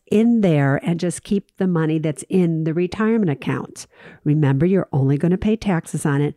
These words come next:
when, in fact, you withdraw it. So if these markets start to turn or they're a little bit much for you, then I don't know.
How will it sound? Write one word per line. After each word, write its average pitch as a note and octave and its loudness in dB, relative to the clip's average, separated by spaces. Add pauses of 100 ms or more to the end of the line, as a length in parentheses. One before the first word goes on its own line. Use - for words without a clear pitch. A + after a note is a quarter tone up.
(220)
when, D#3 0
in F3 -2
fact, C#3+ -4
you D3+ -2
withdraw C#3+ -2
it. - -12 (480)
So D3+ -2
if F#3+ 0
these C4 0
markets B3 -2
start - -4
to G#3+ -6
turn A3 0 (260)
or C#3+ -2 (160)
they're C3+ 0
a C3 0
little D#3 0
bit A3+ 0
much A3 0
for F#3+ -2
you, C#3+ 2 (400)
then F3+ 0 (100)
I G#3 0
don't C4 2
know. F3 0